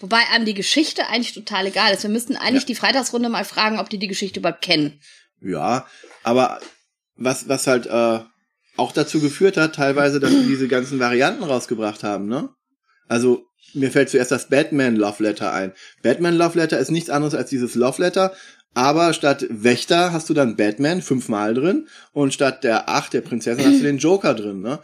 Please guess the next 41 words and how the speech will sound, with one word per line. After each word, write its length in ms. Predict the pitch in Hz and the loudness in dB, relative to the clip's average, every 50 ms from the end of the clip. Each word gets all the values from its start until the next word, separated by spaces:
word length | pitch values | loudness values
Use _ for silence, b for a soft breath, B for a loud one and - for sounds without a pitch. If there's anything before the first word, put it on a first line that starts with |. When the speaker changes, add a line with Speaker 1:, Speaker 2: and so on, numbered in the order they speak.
| B B B B B B _ | B B B B B B _
Speaker 2:
Und 320 | - 135 143 143 - _ _ _ _ _ _ _ _ _ _ _ | -2 -2 -2 -2 -6 _ _ _ _ _ _ _ _ _ _ _
ist 180 | - 143 139 143 | -2 0 0 2
eine, 200 | 143 135 120 - - | 0 0 0 -2 -8
ich, 260 | - - - 110 117 | -16 -16 -16 -12 -8
man 220 | 117 120 117 120 127 | -4 -2 0 4 4
würde 140 | 135 143 147 | 4 6 6
ja 100 | 139 131 | 6 6
denken, 240 | 131 135 139 98 | 4 4 2 2
"Oh, 100 | 127 135 | 0 0
Batman 320 | 117 120 123 - 147 139 135 | 2 2 0 0 0 -2 -2
muss 120 | 135 - | -2 -4
der 120 | - 117 101 | -4 -6 -4
Stärkste 400 | - - 170 196 - - - 120 | -2 -4 -4 -4 -4 -8 -8 -4
sein", 300 | 117 113 113 113 113 - | -4 -2 -2 -2 -4 -4
aber 440 | 107 131 170 170 147 151 175 B B B B B B B | -2 0 2 2 2 2 0 B B B B B B B
das 160 | - 113 - | -10 -8 -8
fühlt 240 | - - 156 156 156 | -2 0 0 0 0
sich 120 | - - | 0 2
halt 200 | 165 139 131 - | 2 2 2 2
einfach, 340 | 139 135 135 156 143 - - _ _ | -2 -2 0 -2 -4 -4 -6 _ _
wie 140 | 135 135 127 | -4 -4 -4
ich 160 | - - - | -4 -8 -2
gerade 200 | - 139 127 123 | -2 0 0 2
sagte, 320 | 113 143 143 - 147 135 | 0 0 0 2 0 0
richtig 280 | 135 139 - 165 139 - | 0 0 -2 -2 -4 -2
gut 200 | - 185 185 - | -2 -2 0 0
an, 120 | 135 127 135 | 0 0 0
wenn 60 | 127 | 0
du 60 | 135 | 0
mit 120 | 135 120 | 0 0
der 120 | - 113 80 | 2 2 4
Eins 240 | 107 135 156 160 - | 2 2 0 0 -2
dem 160 | 143 120 113 | -2 0 0
Batman 500 | 120 123 135 151 160 160 170 165 151 - - 127 | 0 -2 -2 -2 -2 -2 -4 -6 -8 -10 -12 -6
dann 300 | - 135 135 143 143 135 | -4 -2 -2 -2 -2 2
sagst, 260 | 143 143 143 143 - | 2 2 2 2 -2
"Okay, 380 | 139 - - 165 160 151 135 131 | -6 -2 0 2 4 4 4 4
du 240 | 120 147 156 151 | 4 4 4 4
hast 240 | 143 139 139 - - | 4 0 -2 -4 -6
die 180 | 139 135 - - | -6 -6 -4 -2
Acht." 320 | 127 127 - - - - | -4 -4 -4 -6 -14 -16